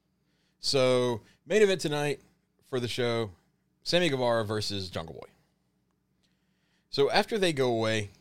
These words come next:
we have a women's world champion, uh, or women's tag match, Jamie Hayter and Ruby So-, or Jamie Hayter and Britt versus Ruby Soho and Toni Storm. The faces win. Uh, Brooke, or, uh,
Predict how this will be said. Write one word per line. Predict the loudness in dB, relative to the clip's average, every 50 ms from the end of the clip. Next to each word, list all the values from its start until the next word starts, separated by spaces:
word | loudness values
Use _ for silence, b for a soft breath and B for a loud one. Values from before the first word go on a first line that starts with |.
| _ _ -12
we | -6 -4 -4
have | -4 -2
a | -4 -4
women's | -2 -2 -2 -2 -2 -4 -6 -6
world | -4 -2 0 -2 -2 -4
champion, | -4 -6 -6 -6 -6 -8 -8 -8 -8 -8 -10 -12 -14 -16 _ _ _ -6
uh, | -4 -4 -4 -4 -6 -6 -4
or | -2 -2 -2 -2 -4
women's | -4 -4 -4 -2 -2 -4 -6 -6
tag | -4 -2 -2 -2 -2
match, | -2 -4 -4 -4 -6 -10 -14 -8
Jamie | -2 -2 0 0 0
Hayter | -4 -2 -2 -2 -2 -2 -2 -4
and | -4 -6
Ruby | -6 -6 -6 -4
So-, | -2 -2 0 0 0 -2 -2 -2 -2
or | -2 -2 -2 -2 -6 -8
Jamie | -4 -4 -2 -2 -2
Hayter | -4 -2 -2 -2 -2
and | -2 -4 -6 -4
Britt | -4 -2 -2 -2 -2 -4 -6
versus | -8 -8 -4 -4 -4 -4 -6 -8
Ruby | -8 -8 -6 -4
Soho | -4 -4 -4 -4 -4 -6 -6 -8
and | -10 -8
Toni | -10 -10 -8 -8
Storm. | -10 -6 -4 -4 -4 -2 -4 -4 -4 -6 -10 _ _ _ _ _ _ _ _ _ _ _ _ _ _ _ _ _ _ _ _ _ _ _ _ _ _ _ _ _ _ _ _ _ _ _ -8 -6
The | -6 -6
faces | -6 -4 0 0 2 2 2 2 2 2 0 0 -2
win. | -4 -2 -2 0 0 0 -2 -4 -6 -10 -16 b b b b b b b b
Uh, | -10 -8 -8 -6 -6 -8 -8 -10 -12 -20 _ _ _ _
Brooke, | -8 -4 -4 -4 -4 -6 _ -8
or, | -4 -2 -2 0 0
uh, | 0 -2 -2 -4 -6